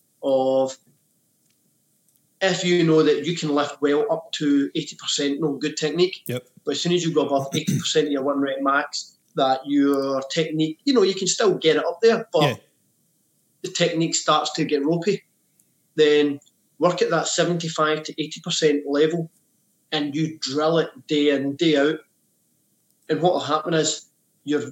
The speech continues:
Speaker 1: you're allowing, it's heavy, and anything above seventy percent usually is heavy enough to force adaptation.
Speaker 2: Yeah.
Speaker 1: So that's good, but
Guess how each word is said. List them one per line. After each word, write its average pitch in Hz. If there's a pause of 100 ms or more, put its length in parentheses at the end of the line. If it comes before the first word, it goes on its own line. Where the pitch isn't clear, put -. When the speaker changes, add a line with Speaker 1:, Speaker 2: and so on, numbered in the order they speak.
Speaker 1:
you're 147
allowing, 147
it's -
heavy, 175
and 135
anything 180
above 147
seventy 156
percent 147
usually 147
is -
heavy 143
enough 143 (500)
to 160
force 147
adaptation. 143 (120)
Speaker 2:
Yeah. 143 (220)
Speaker 1:
So -
that's 156
good, 139
but 147